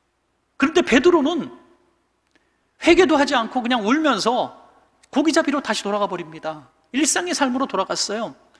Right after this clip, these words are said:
누가 더 회개한 사람입니까? 가룟 유다가 더 적극적인 회개한, 회개한 사람입니다. 그런데 가룟 유다는 비참하게 죽었고 베드로는 다시 회복이 되어져서 빛나는 하나님의 제자가 되었습니다.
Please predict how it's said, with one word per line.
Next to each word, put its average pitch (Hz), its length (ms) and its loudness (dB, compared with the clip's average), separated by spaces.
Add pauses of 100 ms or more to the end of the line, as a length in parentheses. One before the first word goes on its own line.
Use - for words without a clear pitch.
누가 247 280 2
더 294 120 2
회개한 247 400 2
사람입니까? 196 600 0 (260)
가룟 311 380 0
유다가 285 360 2
더 233 120 -4
적극적인 247 520 -4
회개한, 226 320 -4
회개한 233 280 -6
사람입니다. 160 480 -8
그런데 269 380 -4 (260)
가룟 285 380 0
유다는 254 520 0
비참하게 277 640 -2
죽었고 214 800 -6 (300)
베드로는 349 500 2
다시 302 400 0
회복이 302 400 -2
되어져서 233 560 -4 (160)
빛나는 440 480 2
하나님의 285 400 0
제자가 214 320 0
되었습니다. 143 560 -6